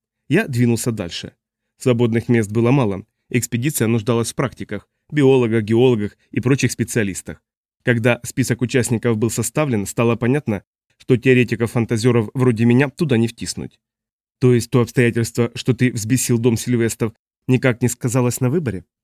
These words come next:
«Да брось, Ричард». Мы спустились по лестнице на нижний уровень памятника. Здесь потолок представлял собой причудливое зрелище. Над головой клубились тучи, как бы прорастая одна в другую,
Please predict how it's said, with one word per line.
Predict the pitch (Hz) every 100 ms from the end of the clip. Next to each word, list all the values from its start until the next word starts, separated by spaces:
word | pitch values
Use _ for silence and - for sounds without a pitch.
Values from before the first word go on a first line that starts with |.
| _
«Да | 139 135
брось, | 110 98 107
Ричард». | 95 - - _ _ _ _ _
Мы | - 226
спустились | - 143 170 156 -
по |
лестнице | 120 147 135 -
на | 120
нижний | 123 123 127 123
уровень | 147 120 120
памятника. | 127 104 95 90 90 90 117 _ _ _ -
Здесь | 120 127 117
потолок | 123 120 147 180
представлял | 120 117 120 120 117
собой | 120 120
причудливое | 117 117 - 110 113 123
зрелище. | 135 110 92 87 87 - _ _
Над | 127 110
головой | 123 120 180
клубились | - 123 120 117 -
тучи, | 165 165 104 - _
как | 123 113
бы | 120
прорастая | 120 123 - - 113
одна | - 120 120 110
в |
другую, | 117 107 151 127